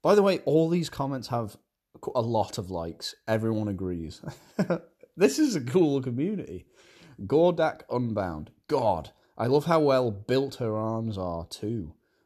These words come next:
Like, it's just right for the look. Fitness is such a beautiful routine."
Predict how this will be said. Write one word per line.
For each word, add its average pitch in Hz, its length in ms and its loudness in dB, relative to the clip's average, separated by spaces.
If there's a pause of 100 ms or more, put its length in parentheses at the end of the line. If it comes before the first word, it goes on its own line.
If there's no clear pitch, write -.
Like, 101 300 0
it's - 200 -4
just 127 240 -4
right 143 480 0
for - 140 -12
the 104 140 -4
look. 95 460 -6 (360)
Fitness 185 540 -2
is 131 100 -4
such - 320 -2
a 131 60 0
beautiful 127 760 -4
routine." 117 760 -4